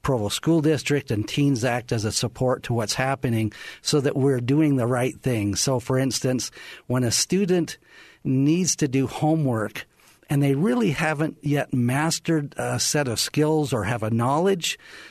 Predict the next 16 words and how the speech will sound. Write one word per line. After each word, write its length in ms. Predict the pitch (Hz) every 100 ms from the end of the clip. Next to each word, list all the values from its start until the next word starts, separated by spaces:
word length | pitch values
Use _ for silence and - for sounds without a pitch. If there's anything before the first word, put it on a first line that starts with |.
| -
to 80 | -
have 260 | 160 185 185
them 140 | 165
go 220 | 147 135
home 500 | - 147 156 143 135 -
and 180 | 127
do 160 | 123 127
homework 840 | - 139 160 143 120 117 113 - - - - - - - _ _
when 380 | - 131 147 143
they 140 | 131
don't 420 | 117 107 151 170 139
have 280 | 147 139
a 80 | 120
level 500 | 117 131 143 139 123
of 80 | 117
understanding 1000 | 131 117 110 - 143 151 143 120 117